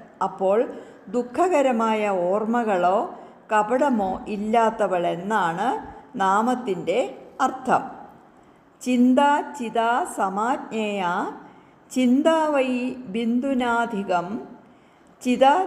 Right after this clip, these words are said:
ദഹതി നിർജീവം ചിന്താ ദഹതി ജീവനം. ഇതൊരു ആപ്തവാക്യമാണ്. ഇതിൽ ജീവിതത്തെ ദഹിപ്പിക്കുന്ന ചിന്ത ജഡമായ ശരീരത്തെ ദഹിപ്പിക്കുന്ന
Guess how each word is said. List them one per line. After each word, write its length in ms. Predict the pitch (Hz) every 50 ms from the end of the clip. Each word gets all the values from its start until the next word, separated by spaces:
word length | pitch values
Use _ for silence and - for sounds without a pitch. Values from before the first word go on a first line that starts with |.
| - -
ദഹതി 480 | 214 214 196 269 254 240 269 285 320 440 - - - - - - - 220
നിർജീവം 800 | 240 240 208 202 196 185 226 240 247 220 190 175 160 175 180 202 226 381 - - - - - - - - _ -
ചിന്താ 400 | - 247 220 226 220 240 233 240 240 - - - 226
ദഹതി 400 | 214 202 214 208 214 240 285 440 - - - - 190 220
ജീവനം. 500 | 240 254 247 202 214 190 175 147 - - - - - - - - - - - - - - -
ഇതൊരു 340 | 262 262 277 269 247 226 214 190 190
ആപ്തവാക്യമാണ്. 1000 | 208 220 - - - 269 262 254 254 240 240 247 233 226 202 180 156 127 104 110 110 - - - - - - _ - 202
ഇതിൽ 220 | 208 170 208 175 165 - 247 415 - - - - - - - 175 180
ജീവിതത്തെ 680 | 220 240 247 277 302 320 330 330 311 311 311 285 254 247 - -
ദഹിപ്പിക്കുന്ന 680 | 202 202 - 254 247 254 - 254 254 254 247 233 220 214 214 208 214 - -
ചിന്ത 320 | 208 185 185 190 190 180 165 175 240 415 - - - - - - - - - _ - 185
ജഡമായ 520 | 226 226 220 240 262 254 269 269 262 262 247 240 233 -
ശരീരത്തെ 580 | 240 190 196 202 226 233 240 240 226 233 220 226 214 175 190
ദഹിപ്പിക്കുന്ന 760 | 185 190 - 226 226 - 226 226 220 - 214 202 202 196 185